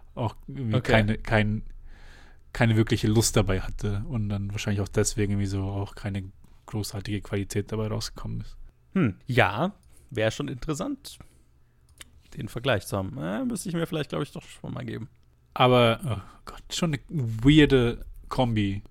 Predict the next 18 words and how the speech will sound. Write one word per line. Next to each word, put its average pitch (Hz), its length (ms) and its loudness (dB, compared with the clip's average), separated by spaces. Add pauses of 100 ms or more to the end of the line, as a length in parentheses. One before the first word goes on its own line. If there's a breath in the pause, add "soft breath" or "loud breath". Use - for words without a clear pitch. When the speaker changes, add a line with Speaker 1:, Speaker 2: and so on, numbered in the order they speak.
Speaker 1:
für - 220 -2
ein 107 120 2
Remake 110 320 2
Speaker 2:
Spike 113 280 6
Speaker 1:
von 131 80 6
Speaker 2:
Lee 127 100 8
und 120 100 8
Speaker 1:
Old - 20 8
Boy. 113 60 8
Speaker 2:
Old 123 140 4
Boy? 156 120 4
Speaker 1:
Spike 127 360 6
Speaker 2:
Ja, 117 60 2
Speaker 1:
Lee 127 200 6
und 127 100 6
Speaker 2:
ja. 131 60 6
Speaker 1:
Josh 120 260 2
Brolin, 110 580 2